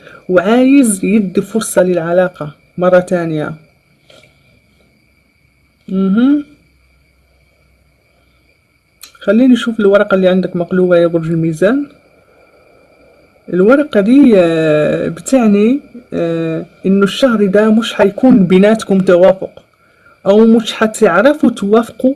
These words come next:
أو تتوافقوا صح مع بعض، وده بسببك يا برج الميزان، طالع لي بسببك، لأنه ده اللي بينكم، لأنه ده اللي باين عندي.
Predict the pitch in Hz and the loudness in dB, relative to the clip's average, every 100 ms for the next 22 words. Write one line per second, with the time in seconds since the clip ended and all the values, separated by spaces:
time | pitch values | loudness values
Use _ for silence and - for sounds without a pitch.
0 | - _ _ _ - 190 190 185 196 208 | -6 _ _ _ -2 -2 -2 -4 0 0
1 | 208 185 - 196 - 165 156 143 147 - | 0 -4 -2 -6 -4 -4 -4 -6 -12 -16
2 | - _ _ _ _ _ _ _ _ _ | -20 _ _ _ _ _ _ _ _ _
3 | _ - 185 175 208 214 247 247 220 214 | _ -6 -2 0 0 0 2 4 4 0
4 | 202 190 214 240 196 185 175 165 151 147 | 0 0 0 -2 0 0 -2 -4 -6 -6
5 | 156 160 190 240 247 254 - 196 151 151 | -4 0 2 4 4 2 0 -2 -4 -8
6 | - - _ _ _ _ _ _ _ _ | -14 -20 _ _ _ _ _ _ _ _
7 | _ _ _ _ _ _ _ _ _ - | _ _ _ _ _ _ _ _ _ -12
8 | 165 214 247 202 247 269 262 285 311 _ | -2 2 4 4 2 2 0 -2 -4 _
9 | _ - 170 226 220 - 156 - _ _ | _ -6 0 2 0 -6 -12 -18 _ _
10 | _ _ _ _ _ _ _ _ _ _ | _ _ _ _ _ _ _ _ _ _
11 | - - _ - 220 254 226 277 277 208 | -16 -16 _ -6 0 2 2 2 0 0
12 | 262 269 208 214 220 160 | 2 2 2 2 0 -2